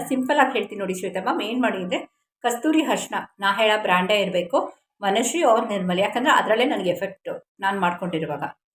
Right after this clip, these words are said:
So ಅದು ಸುಮಾರು ಒಂದು ಕಾಲ್ ಚಿಟಿಕೆ ಆದ್ರೆ ಅಷ್ಟೇ ಪ್ರಮಾಣದ ಅಲೋವೆರಾ ಜೆಲ್ ಹಾಕೊಂಡು ಮಸ-, ಎರಡು ಮಿಕ್ಸ್ ಮಾಡ್ಬೇಕು. ಅಲೋವೆರಾ ಜೆಲ್ ಎಟ್ಟಾಗೆ then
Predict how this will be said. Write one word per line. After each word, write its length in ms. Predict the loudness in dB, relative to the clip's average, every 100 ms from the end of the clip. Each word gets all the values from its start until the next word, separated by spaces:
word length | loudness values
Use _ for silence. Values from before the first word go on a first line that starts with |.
| _ _ 4
So 40 | 6
ಅದು 180 | 6 4
ಸುಮಾರು 320 | 2 6 6
ಒಂದು 200 | 4 0 2
ಕಾಲ್ 280 | 6 6 4
ಚಿಟಿಕೆ 300 | -2 -2 2
ಆದ್ರೆ 280 | 4 4 2 0 -12 _ _
ಅಷ್ಟೇ 320 | -6 -4 0 2
ಪ್ರಮಾಣದ 460 | 2 2 2 4 4
ಅಲೋವೆರಾ 400 | 6 4 4 4 6
ಜೆಲ್ 260 | 4 4
ಹಾಕೊಂಡು 420 | 4 0 0 0 2
ಮಸ-, 260 | 0 0 -4 -4 -2
ಎರಡು 260 | 0 4 2
ಮಿಕ್ಸ್ 260 | 0 -4
ಮಾಡ್ಬೇಕು. 360 | -4 -2 -4 -6 -4
ಅಲೋವೆರಾ 400 | 0 2 2 2
ಜೆಲ್ 240 | 0 -6 -8 _ _ _
ಎಟ್ಟಾಗೆ 420 | -4 2 4 4 2
then 220 | 2